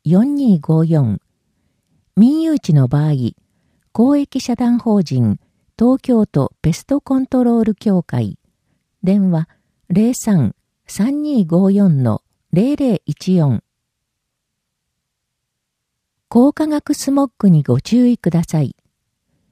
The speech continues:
光化学スモッグは、自動車や工場などから排出された大気汚染物質が太陽の紫外線を受けて発生します。気温が高くなる五月から九月の日中は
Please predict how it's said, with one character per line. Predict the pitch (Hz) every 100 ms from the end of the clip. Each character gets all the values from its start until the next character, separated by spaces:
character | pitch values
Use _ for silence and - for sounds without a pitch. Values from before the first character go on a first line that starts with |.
| _ _
光 | 233 285
化 | - 294
学 | 285 -
ス | - 247
モ | 254
ッ | 254 -
グ | 156
は、 | 127 135 _ _ _
自 | 160 180
動 | 247 285
車 | - 220
や | 170
工 | 170 - 233
場 | 277 302
な | 277 254
ど | 226
か | 208
ら | 170
排 | 147 160
出 | 190 - -
さ | - 180
れ | 170
た | - 151 - -
大 | 185 262
気 | - 254
汚 | 247
染 | - 247 214
物 | 247
質 | - - 175
が | 156 151 _ _ _
太 | - 285
陽 | 294 254
の | 139 120
紫 | - 160
外 | 190 247
線 | - 254 240
を | 233
受 | 247 -
け |
て | -
発 | 135 120 -
生 | - 156
し | 160 -
ま | 131
す。 | 143 - - _ _ _ _ _ _
気 | - 247
温 | 302 320
が | 302
高 | 302 - 269
く | 190
な | 160
る | 131 - -
五 | 160
月 | 269 262 -
か | -
ら | 165 151
九 | -
月 | 269 277 202
の | 165
日 | 135 147 -
中 | - 208
は | 185 180